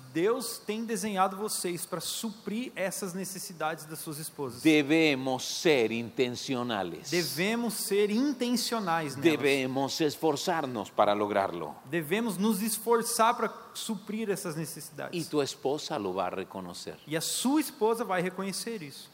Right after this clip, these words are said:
Speaker 2: Vamos ahora, hey, a-, algunos esposos dicen, "¿Para qué habré venido?"
Speaker 1: E alguns maridos dizem assim, "Meu, por que que eu vim?"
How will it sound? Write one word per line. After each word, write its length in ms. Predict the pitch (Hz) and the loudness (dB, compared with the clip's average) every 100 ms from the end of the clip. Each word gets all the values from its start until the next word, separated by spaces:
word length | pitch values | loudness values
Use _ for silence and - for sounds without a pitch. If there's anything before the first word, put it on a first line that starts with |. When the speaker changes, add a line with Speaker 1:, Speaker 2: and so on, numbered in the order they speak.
| - | 2
Speaker 2:
Vamos 340 | 220 311 262 | 4 4 6
ahora, 520 | 220 190 202 190 143 - | 8 10 10 10 8 4
hey, 220 | 180 165 127 | 4 4 6
a-, 140 | 143 | 6
algunos 420 | 147 156 202 226 190 | 6 2 0 0 0
esposos 420 | 165 202 185 202 | 2 2 4 2
dicen, 300 | 185 180 175 | 2 0 0
"¿Para 240 | 151 147 143 | 4 4 6
qué 120 | 165 | 4
habré 180 | 175 185 | 4 4
venido?" 420 | 185 185 143 82 - - - | 2 2 0 -2 -8 -16 -6
Speaker 1:
E 80 | 151 | 0
alguns 320 | 170 160 180 | 0 0 2
maridos 380 | 190 185 202 185 | 6 6 4 0
dizem 280 | 185 202 202 | -2 0 -2
assim, 200 | - 175 | -2 -2
"Meu, 180 | 185 156 | -2 -2
por 140 | 180 | -2
que 120 | 185 | -4
que 80 | 208 | -2
eu 60 | 233 | -2
vim?" 240 | 233 190 | -2 -2